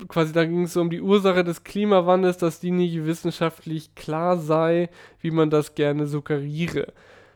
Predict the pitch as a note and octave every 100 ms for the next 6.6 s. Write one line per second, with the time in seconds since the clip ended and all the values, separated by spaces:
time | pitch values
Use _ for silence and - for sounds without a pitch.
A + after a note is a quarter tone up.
0 | _ _ _ - D#3+ D3+ - B2+ E3 F3
1 | F#3 F#3 F#3+ - F3 F3 F#3+ F3 D#3 E3+
2 | F#3+ G#3+ G#3 F3 E3 D#3 F#3 F#3+ F3+ F3
3 | F3 F3 D#3 D#3 F3 F#3 E3 F3 E3+ -
4 | D#3 D#3+ E3 E3+ E3 D#3+ - - D#3 D3+
5 | D#3+ E3+ F3 G3+ A3+ G#3+ E3 D3 D3+ -
6 | D3 D3 D3 C#3+ C#3+